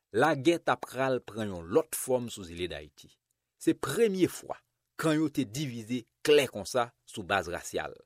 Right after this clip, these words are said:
Yon bò, gen blan franse ki sou lobidyans jeneral franse Donatien Rochambeau. Yon lòt bò, gen desandan nèg Lafrik, nèg nwa, osnon nèg milat, ki sou lobidyans jeneral Jean-Jacques Dessalines.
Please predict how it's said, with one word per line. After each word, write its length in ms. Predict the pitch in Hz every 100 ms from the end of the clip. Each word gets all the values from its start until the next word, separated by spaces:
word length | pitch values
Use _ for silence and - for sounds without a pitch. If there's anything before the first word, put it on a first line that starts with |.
| _ _ _ _
Yon 300 | 85 101 160 139
bò, 140 | 185 - _ _ _ -
gen 160 | 95 76
blan 200 | 147 -
franse 340 | 156 135 -
ki 160 | - 135
sou 160 | 123
lobidyans 460 | 107 101 90 120 139
jeneral 400 | 95 95 87 110
franse 460 | - 101 - 143 151 _
Donatien 560 | 90 110 87 - 151
Rochambeau. 480 | 127 131 - 92 80 - _ _ _ _
Yon 240 | 76 92
lòt 160 | 139 104 78
bò, 160 | 85 90 _ _ _
gen 160 | - 76 71
desandan 400 | 131 - 127 139
nèg 100 | 110 87
Lafrik, 440 | - - 113 - _ _ _
nèg 220 | - 92 80
nwa, 220 | 90 135 -
osnon 300 | 92 - 73
nèg 160 | 92 82
milat, 400 | 82 82 110 - _ _ _ -
ki 80 | 131
sou 160 | 135
lobidyans 540 | 175 151 113 123 120 - -
jeneral 560 | 110 104 80 90 90 87 _ _
Jean-Jacques 560 | - 147 127 104 101 - _ _
Dessalines. 480 | - 123 80 76 64